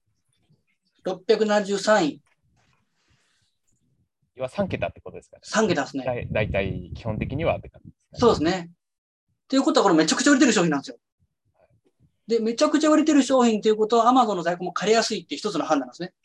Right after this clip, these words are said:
Speaker 1: まあ、それがもしかしたら一万円の人もいれば、あのー、四千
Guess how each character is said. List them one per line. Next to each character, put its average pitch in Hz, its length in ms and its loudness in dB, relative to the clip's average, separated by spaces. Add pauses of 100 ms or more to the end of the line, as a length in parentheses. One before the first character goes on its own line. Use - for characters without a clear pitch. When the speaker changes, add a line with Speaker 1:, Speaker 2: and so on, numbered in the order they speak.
(1700)
Speaker 1:
ま 233 80 -2
あ、 - 20 2
そ 285 80 0
れ 294 60 4
が 302 80 6
も 311 100 6
し 311 100 0
か 220 100 4
し - 40 -6
た 196 80 4
ら 175 240 4 (180)
一 175 220 -2
万 226 140 4
円 220 80 2
の 214 60 2
人 214 140 0
も 170 100 -2
い 156 40 -2
れ 156 80 0
ば、 139 240 -2 (400)
あ 147 80 -10
の 135 120 -10
ー、 - 20 -8 (720)
四 196 240 0
千 185 500 -4